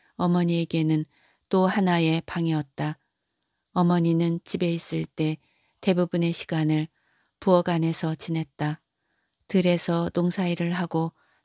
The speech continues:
지친 몸으로 돌아온 어머니는 부엌에 들어가기만 하면 생기를 되찾곤 했다.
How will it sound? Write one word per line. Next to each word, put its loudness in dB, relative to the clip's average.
지친 -2
몸으로 0
돌아온 0
어머니는 2
부엌에 2
들어가기만 -2
하면 0
생기를 2
되찾곤 -6
했다. -4